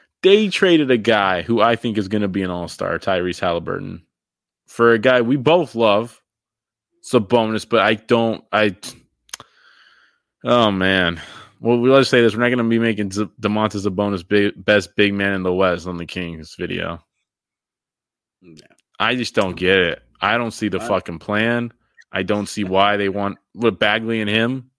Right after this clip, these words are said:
Speaker 1: Let's do
Speaker 2: Wouldn't
Speaker 1: it.
Speaker 2: you trade Fox rather than Halliburton?
Speaker 1: I don't think they wanted Fox.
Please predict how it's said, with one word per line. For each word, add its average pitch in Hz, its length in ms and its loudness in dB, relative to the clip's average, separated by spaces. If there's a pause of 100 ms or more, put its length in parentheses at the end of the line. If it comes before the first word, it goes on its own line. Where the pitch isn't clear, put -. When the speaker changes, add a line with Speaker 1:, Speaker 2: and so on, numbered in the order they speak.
(460)
Speaker 1:
Let's 107 300 -2
do 107 140 0
Speaker 2:
Wouldn't - 280 2
Speaker 1:
it. - 20 -6
Speaker 2:
you 277 200 -4
trade 180 420 -4
Fox - 960 -8
rather 131 460 0
than 143 200 -12
Halliburton? 117 480 -2
Speaker 1:
I 131 40 2
don't 131 220 -4
think 127 340 -2 (120)
they 107 200 4
wanted 101 420 0
Fox. - 640 -2